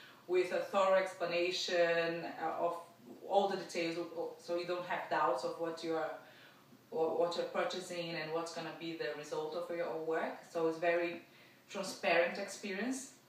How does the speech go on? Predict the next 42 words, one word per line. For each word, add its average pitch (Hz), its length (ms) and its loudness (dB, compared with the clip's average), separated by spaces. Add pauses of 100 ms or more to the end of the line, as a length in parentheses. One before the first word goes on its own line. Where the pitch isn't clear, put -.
(520)
And 208 480 2
the 208 100 2
third 254 360 6
one 208 380 4 (220)
I 185 220 2
would 185 120 -4
say 190 420 0
was 175 320 2
the 185 180 -4
assembly 214 600 2
experience. 226 640 -4 (500)
I 190 160 2
was 208 180 0
not 226 220 2
here, 220 400 -2 (200)
so - 160 -6
I 190 60 2
could 214 220 -4
trust - 360 0
them 226 200 2
the 180 80 0 (120)
keys 226 200 -4
of 214 140 -2
my 185 100 -4
house. - 600 -4 (500)
I 175 100 0
was 180 260 0
in 180 60 -8
New 165 120 -6
York, 170 300 2
as 214 100 -8
I 208 40 -6
said 202 300 -4
before, 208 460 -2 (100)
and 170 440 2 (640)
they, - 120 2
I 165 100 4
had 202 240 4
some 196 180 -2
friends 190 380 0
at 180 160 0
home, 208 480 4